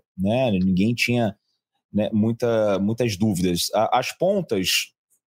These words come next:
né, o, em algum momento ali o pessoal que jogava pela direita também foi bastante criticado, mas isso eram titulares e reservas, né?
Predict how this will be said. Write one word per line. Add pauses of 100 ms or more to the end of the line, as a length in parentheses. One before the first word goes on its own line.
(140)
né,
o, (400)
em
algum
momento
ali
o
pessoal
que
jogava
pela
direita
também
foi
bastante
criticado, (300)
mas
isso
eram
titulares
e
reservas, (360)
né?